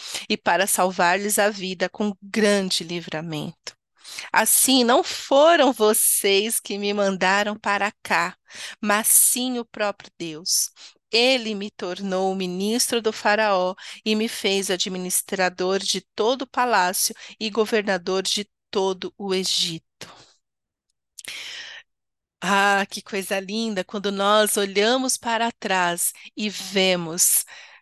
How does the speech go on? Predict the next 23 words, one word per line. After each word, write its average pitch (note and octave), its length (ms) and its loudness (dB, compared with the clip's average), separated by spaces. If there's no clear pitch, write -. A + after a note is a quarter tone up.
de B3 180 2
fato, - 920 -4
a F#3+ 80 -2
soberania, G3+ 1120 -2
o G#3+ 160 -2
amor G3 440 -2
e G3+ 40 0
o G3 40 -6
cuidado F#3+ 760 0
de F3+ 140 -4
Deus F3 320 0
em F3+ 80 -4
todos F#3 500 -4
os E3+ 120 -2
sentidos. D#3+ 920 -4
Você G#3 300 4
precisa A#3 800 2
entender F#3 640 -2
que - 220 -4
o A3 60 2
milagre, F#3+ 760 2
ele G3+ 240 0
não G#3+ 460 0